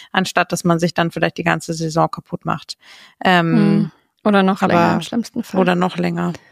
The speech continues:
Speaker 1: Genau.
Speaker 2: Also sehr vernünftig, aber ich glaube, man muss auch in der Rennwoche eigentlich nicht mehr zwei Trainingseinheiten am Tag machen. Also da hast du sicher nichts verloren.
Speaker 1: Ja,
Speaker 2: Für das Rennen
Speaker 1: ähm,
Speaker 2: sowieso nicht.
Speaker 1: ja,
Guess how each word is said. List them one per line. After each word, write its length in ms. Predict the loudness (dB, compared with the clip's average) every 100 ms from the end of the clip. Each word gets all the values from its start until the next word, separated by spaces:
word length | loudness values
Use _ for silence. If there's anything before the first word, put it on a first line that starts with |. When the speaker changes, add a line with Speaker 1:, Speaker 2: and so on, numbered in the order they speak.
| _ _ _ -2
Speaker 1:
Genau. 300 | 0 0 -4 -10 -14 -2
Speaker 2:
Also 280 | 2 4 2 0
sehr 240 | 2 4
vernünftig, 560 | 4 4 2 0 -2 -4 -18 _
aber 200 | 0 2
ich 80 | 2
glaube, 340 | 2 2 2 -2 _
man 160 | -4 -2
muss 180 | -2 -2
auch 140 | -2
in 80 | 0
der 100 | 2
Rennwoche 380 | 2 0 -2 -4
eigentlich 220 | -4 -4
nicht 160 | -4
mehr 120 | -4 -6
zwei 180 | -6 -6
Trainingseinheiten 760 | -2 -2 -2 -2 0 -2 -2
am 100 | -2
Tag 280 | -2 -6 -4
machen. 240 | -2 0
Also 200 | 0 2
da 100 | 2
hast 140 | 0 0
du 60 |
sicher 260 | 0 2 0
nichts 240 | 0 -4
verloren. 480 | -2 2 4 4 2 -4 -20 -20 _ _ -8 0
Speaker 1:
Ja, 320 | 2 2 2
Speaker 2:
Für 80 | 2
das 260 | 0 2
Rennen 220 | 2 4 4
Speaker 1:
ähm, 60 |
Speaker 2:
sowieso 360 | 2 0 2 2
nicht. 320 | 2 0 -6 _ _ _ _ _ _ _ _ _ _ _ _
Speaker 1:
ja, 360 | -4 -2 -2